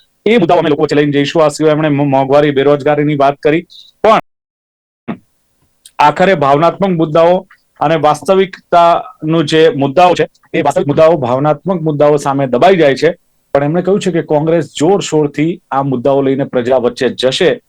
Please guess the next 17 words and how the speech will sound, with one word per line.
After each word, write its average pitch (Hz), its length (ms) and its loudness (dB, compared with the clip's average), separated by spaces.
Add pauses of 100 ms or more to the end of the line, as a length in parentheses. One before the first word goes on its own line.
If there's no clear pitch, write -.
(140)
અને 123 140 -4
ક્યાંક 135 360 -2
પ્રજાનો 139 640 -2
મૂડ 151 220 2 (240)
બદલવાનો, 135 440 0
મિજાજ 127 340 0
બદલવાનો 127 420 0
પ્રયાસ 143 320 0
કરશે. 190 320 -4 (480)
અ, 143 340 2
જે 180 300 2
રાકેશ 220 380 0
હિરપરાએ 190 360 2
કહ્યું 185 220 0
તેમ 185 220 -2
કે 180 320 -2
ઇન્ડિયા 185 500 2